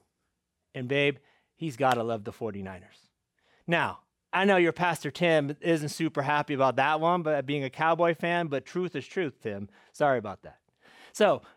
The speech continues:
I would say this, and the cool thing is, you know, like, she would date somebody who loved her and loved God, but man, he was, like, a Seahawk fan. I'm like, "That ain't gonna work out." And just kind of joking, but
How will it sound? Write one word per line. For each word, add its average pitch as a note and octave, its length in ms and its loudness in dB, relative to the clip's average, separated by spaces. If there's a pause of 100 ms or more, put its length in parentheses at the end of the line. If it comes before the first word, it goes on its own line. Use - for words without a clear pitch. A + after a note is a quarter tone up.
(500)
I D#3+ 120 2
would E3 140 4
say C4 260 4
this, E3+ 240 4
and F3 220 0
the E3+ 140 0
cool F4+ 240 6
thing E3+ 260 2
is, E3+ 180 4
you F3+ 160 2
know, D#3+ 140 4
like, D#3 320 0
she - 160 -4
would G3+ 160 2
date G#3+ 220 2
somebody A3+ 400 4
who E3+ 160 0
loved G#3+ 340 4
her A3+ 240 2
and F3 140 0
loved G#3 240 2
God, G#3 360 4
but E3 120 -2
man, F3+ 180 0
he G3 100 0
was, G3 160 0
like, E3 200 0
a C#3 40 -10
Seahawk E3 460 0
fan. C3 240 -4
I'm B2+ 60 -6
like, B2 140 -4
"That D#3 140 2
ain't D3 140 -4
gonna A#2+ 180 -6
work A#2+ 220 -8
out." C3 220 -2
And B2 200 -10
just G#3+ 240 -4
kind F3 140 0
of C3+ 100 -2
joking, C#3 420 0
but B2+ 220 -2